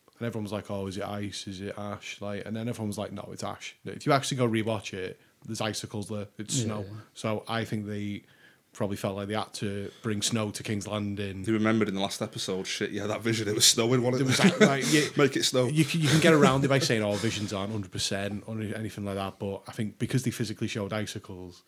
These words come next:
Speaker 1: what they should have done was just, that t-, says to me that they didn't know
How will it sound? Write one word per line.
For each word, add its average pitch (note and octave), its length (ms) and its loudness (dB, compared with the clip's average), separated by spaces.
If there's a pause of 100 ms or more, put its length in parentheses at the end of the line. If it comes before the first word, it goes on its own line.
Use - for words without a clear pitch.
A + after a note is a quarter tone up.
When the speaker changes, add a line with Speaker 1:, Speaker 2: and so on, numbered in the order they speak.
(140)
Speaker 1:
what A2 140 -8
they A2 60 -8
should A2+ 180 0
have G2+ 80 -4
done G2 180 -6
was G2+ 100 -10
just, - 380 -12 (540)
that B2 280 0
t-, C3 260 4
says C3 280 2
to A#2+ 60 -2
me A#2 200 2
that A2+ 460 -4
they A#2 180 -4
didn't A2 420 -4
know G#2+ 360 -6